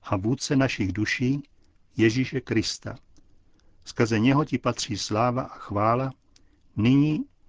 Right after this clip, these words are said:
a z generace na generaci, po všechny věky věků.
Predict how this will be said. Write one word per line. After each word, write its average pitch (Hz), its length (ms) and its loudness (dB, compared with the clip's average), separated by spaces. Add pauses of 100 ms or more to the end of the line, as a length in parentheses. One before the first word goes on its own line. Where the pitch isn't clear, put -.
(160)
a - 140 -4
z 92 120 -6
generace 120 540 0
na 107 120 0
generaci, 131 680 0 (600)
po 131 140 4
všechny 147 520 -2
věky 113 400 -2
věků. 101 440 -2